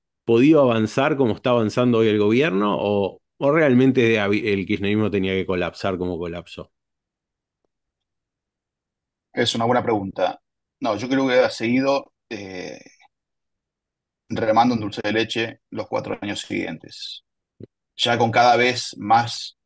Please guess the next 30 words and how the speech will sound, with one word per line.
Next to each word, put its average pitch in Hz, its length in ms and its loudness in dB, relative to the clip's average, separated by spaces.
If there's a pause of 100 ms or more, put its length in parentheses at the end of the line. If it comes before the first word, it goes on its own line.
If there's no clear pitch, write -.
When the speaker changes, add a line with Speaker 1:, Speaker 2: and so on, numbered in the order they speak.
(340)
Speaker 2:
¿no? 113 140 -8
Si 113 140 -8
pega 117 240 0
la - 140 2
cur-, 123 200 -2
si 95 160 -10
pegábamos 117 460 2
la 110 100 0
curva 120 340 0
del 107 640 -4
crecimiento 110 720 -2
y 85 40 -10
se - 120 -12
estabilizaba, 107 880 0 (760)
eh, 80 640 -2 (320)
la - 140 0
economía, 127 720 2 (1120)
después 104 240 -8
del 107 100 2
gran 110 140 4
ajuste 117 340 -4
de 113 60 2
dos 110 100 0
mil 117 100 -2
diecinueve, 127 600 -4 (1500)
se - 220 -10
hubieran 117 260 -2
empezado 113 440 0
a 107 40 0
ver 113 320 2